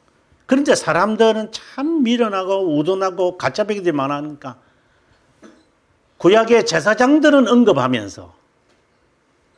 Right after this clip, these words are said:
그들이 입-, 그러니까 로만 가톨릭 그들이 입는 옷, 뭐 이런 거, 이런 거, 이런 거는 할 줄 알면서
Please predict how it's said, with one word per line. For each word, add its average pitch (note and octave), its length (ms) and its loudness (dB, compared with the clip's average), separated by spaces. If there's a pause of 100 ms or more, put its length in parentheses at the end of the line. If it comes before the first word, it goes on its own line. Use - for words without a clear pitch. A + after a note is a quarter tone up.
(240)
그들이 A3 760 0 (120)
입-, A3+ 320 -10
그러니까 A3 240 -2
로만 G#3 360 2
가톨릭 D#3+ 360 -4
그들이 F#3+ 400 0
입는 E3+ 320 0
옷, G3 320 0
뭐 E3+ 180 0
이런 G3+ 220 -4
거, F#3+ 60 -4
이런 G3+ 260 -4
거, F#3 100 -2
이런 G3+ 300 -2
거는 G3 240 -2
할 F3 220 -2
줄 D3+ 160 0
알면서 C3 680 -2